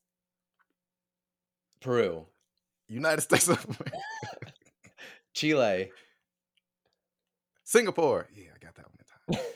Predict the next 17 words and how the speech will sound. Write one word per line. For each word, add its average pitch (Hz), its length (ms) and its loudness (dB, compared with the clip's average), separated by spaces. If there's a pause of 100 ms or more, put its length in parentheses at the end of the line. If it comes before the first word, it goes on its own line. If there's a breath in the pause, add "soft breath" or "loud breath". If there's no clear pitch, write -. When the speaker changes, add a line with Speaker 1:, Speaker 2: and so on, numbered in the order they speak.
Speaker 1:
<laughs> - 140 -20
Argentina. 110 680 -4 (3750)
Speaker 2:
Lao. 117 480 2 (160)
Oh, 90 140 -10
okay. 76 180 -18
I 73 160 -20
think - 140 -20
I 78 40 -18
got - 140 -16
Speaker 1:
Oof. - 20 -12
Speaker 2:
that - 120 -16
in - 80 -20
time. - 220 -20 (360)
Speaker 1:
Uh, 95 300 -10
Trinidad 151 420 0
and 123 100 -6
Tobago. 92 580 -4